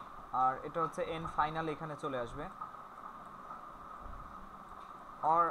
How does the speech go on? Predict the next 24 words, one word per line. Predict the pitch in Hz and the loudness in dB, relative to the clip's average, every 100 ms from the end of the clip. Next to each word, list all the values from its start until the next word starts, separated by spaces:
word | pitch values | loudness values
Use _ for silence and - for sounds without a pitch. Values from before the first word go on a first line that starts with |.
| - | 6
আমরা | 156 160 156 | 4 4 4
বলতে | 165 170 170 | 0 0 0
পারি | 170 202 220 - - - - - - - - - 135 127 | 2 0 -6 -8 -8 -10 -12 -10 -10 -10 -12 -12 -6 -2
যে | 151 147 143 - - - 165 165 | 0 0 -2 -6 -10 -2 -2 -2
n | 160 165 | 2 8
final | 156 170 185 190 | 8 8 0 0
is | 180 165 | -2 -4
equal | 160 165 151 135 | 0 2 2 0
to | 165 196 - - - - - - - - - - - - - - - - - - - - - - 151 175 | -6 -6 -8 -8 -8 -8 -10 -10 -10 -10 -10 -10 -10 -8 -8 -10 -12 -12 -12 -14 -14 -14 -14 -8 -4 -4
n | 185 190 | -4 -4
initial | 196 175 147 143 196 214 - - - - - - - | -4 -4 2 4 4 -2 -10 -12 -12 -12 -12 -12 -8
into | 165 156 180 - | -8 -4 -6 -4
e | 180 | -4
to | 180 175 | -2 -4
the | 170 | 0
power | 190 170 | 2 4
minus | 151 160 185 214 - - - - - - - - | 2 2 -2 -4 -10 -14 -14 -14 -14 -12 -12 0
lambda | 147 156 147 - | 2 4 2 2
t। | 110 - - - - | -2 -10 -12 -12 -8
So | - 143 | -4 0
যে | 208 214 | 0 2
কোনো | 247 240 | 2 2
t | 240 | 0
is | 233 | -2